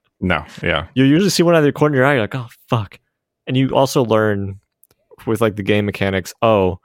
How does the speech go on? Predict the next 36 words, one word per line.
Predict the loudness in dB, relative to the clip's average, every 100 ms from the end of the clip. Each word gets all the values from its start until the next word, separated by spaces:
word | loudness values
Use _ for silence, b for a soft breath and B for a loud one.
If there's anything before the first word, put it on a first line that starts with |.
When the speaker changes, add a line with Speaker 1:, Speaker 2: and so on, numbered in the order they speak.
| b b b -6
Speaker 2:
I'm | -4 0
in | 0 0
an | -2 -2 -2 -2
area | 0 2 2 0 -2 b b b
where | -4
there's | -2 -2
no | -2
oxygen | 0 0 -2 -2 -2 -4 -8 _ _ _ _
and | -6 -4
there's | -4
no | -2 -4
sound. | -2 0 0 0 -2 -8 _ _
There's | -2 -2
probably | 0 0 2 0
gonna | -2
be | -4
some | -4
enemies | -4 -4 -6
spawning." | -6 -8 -8 -10 -16 _ _ _ _ _ -6
Speaker 1:
Mm-hmm. | -2 -2 -4 -6
Speaker 2:
So | -2
they'll | -2
have, | 0 0 0
like, | -2
the | -2
little | -2 -2
babies, | 0 -2 -2 -4 -2
or | 0 0
they'll | 0 -2
have | -2 -2 -4 -8 _ _ _ _ -6
the | -4
two-armed | 0 0 2 0 0 -6 -4
jumpers | -2 0 0 0 0
with | -8
the | -12
tails. | -6 -2 2 2 0 -6